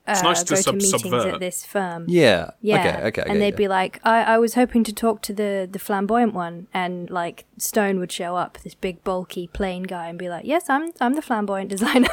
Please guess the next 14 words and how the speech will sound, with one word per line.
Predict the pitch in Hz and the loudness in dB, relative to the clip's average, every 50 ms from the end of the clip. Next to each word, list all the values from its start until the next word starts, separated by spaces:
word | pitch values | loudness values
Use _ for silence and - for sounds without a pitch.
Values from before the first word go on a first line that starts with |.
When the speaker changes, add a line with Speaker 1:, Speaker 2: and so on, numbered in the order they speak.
| - - | 0 0
Speaker 3:
And | 135 135 147 147 | 2 2 4 6
what | 160 196 247 | 6 6 6
would, | 247 220 196 175 165 - - | 6 4 4 2 2 0 2
uh, | 139 139 135 | 4 4 4
Stone | 131 - - - 139 127 120 117 113 110 | 2 0 0 2 2 2 4 2 0 -2
sound | - - 110 107 92 | -2 -2 -2 0 -2
like, | - - - - | -4 -6 -8 -10
Jade? | - - - - - _ _ _ _ _ _ _ _ _ _ _ _ _ _ _ _ _ _ - | -10 -10 -12 -12 -14 _ _ _ _ _ _ _ _ _ _ _ _ _ _ _ _ _ _ -4
Speaker 1:
You're | 233 226 226 233 | 0 2 4 4
asking | 233 233 240 233 - - 247 233 226 220 | 6 4 4 2 0 0 2 2 2 2
the | 214 | 0
person | 214 - - 220 214 208 - 220 214 208 | -2 -2 0 0 0 0 -2 -2 0 0
with | 202 202 _ | -2 -4 _
the | - 196 | -12 -12